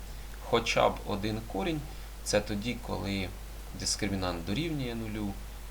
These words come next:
або дискримінант більший нуля. Хоча б один, тобто один або два. Е, знаходимо дискримінант. Вісім у квадраті,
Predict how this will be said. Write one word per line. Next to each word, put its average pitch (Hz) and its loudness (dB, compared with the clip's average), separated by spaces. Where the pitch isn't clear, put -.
або 90 6
дискримінант 95 0
більший 87 -2
нуля. - -4
Хоча 98 8
б - 2
один, - -2
тобто 95 -2
один 160 4
або 101 0
два. - -4
Е, - -8
знаходимо 87 0
дискримінант. 135 0
Вісім 98 2
у - -6
квадраті, - -2